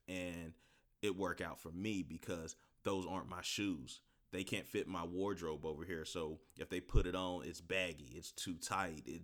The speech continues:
it, it don't hang right, it looks sloppy, because this life is designed for me.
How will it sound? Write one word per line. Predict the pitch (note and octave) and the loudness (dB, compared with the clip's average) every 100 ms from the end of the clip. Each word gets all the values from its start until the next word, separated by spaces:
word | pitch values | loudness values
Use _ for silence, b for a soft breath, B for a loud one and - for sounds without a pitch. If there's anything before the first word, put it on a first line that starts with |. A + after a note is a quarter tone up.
| - | -8
it, | E2+ - | -6 -6
it | F2+ | -4
don't | F2+ F2 | -4 -4
hang | F#2+ G#2+ G2+ F2 | 0 2 2 -2
right, | E2 C#2 | -4 -4
it | D2+ | -6
looks | F2 E2+ | -6 -6
sloppy, | - F2 A2 G#2 D#2+ - B B - | -8 -8 -10 -8 -8 -8 B B -6
because | F2 G2+ E2+ E2+ - B B B _ | -4 0 -2 -4 -8 B B B _
this | F#2+ F#2 | -2 0
life | F2+ E2+ F2+ - | 0 -2 -4 -6
is | F2 | -6
designed | E2+ E2 D#2+ D2+ D2 | -4 -4 -4 -6 -8
for | - E2 | -10 -2
me. | G#2+ G2 - | 0 0 -2